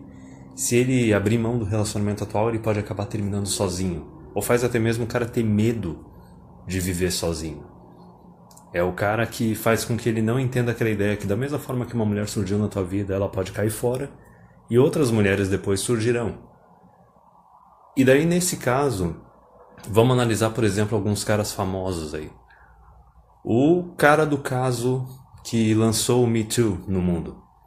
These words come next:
Anthony Bourdain. O Anthony Bourdain, o cara famoso,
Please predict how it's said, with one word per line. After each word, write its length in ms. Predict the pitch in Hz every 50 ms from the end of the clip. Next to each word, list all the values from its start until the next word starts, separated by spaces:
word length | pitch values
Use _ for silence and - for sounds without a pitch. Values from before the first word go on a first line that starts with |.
| - - -
Anthony 340 | - 101 104 - 107 104 98
Bourdain. 500 | 95 101 101 95 87 92 85 82 78 - - - - - - - _ _ - - - - - - - - - -
O 80 | 92
Anthony 240 | 101 110 104 120 117
Bourdain, 580 | 113 110 110 107 101 95 98 101 104 113 117 104
o 100 | 90 107
cara 520 | - - 107 95 92 87 85 78 78 - - - _ _ _ _ _ - - -
famoso, 640 | - 110 117 123 120 120 123 117 117 120 127 127 -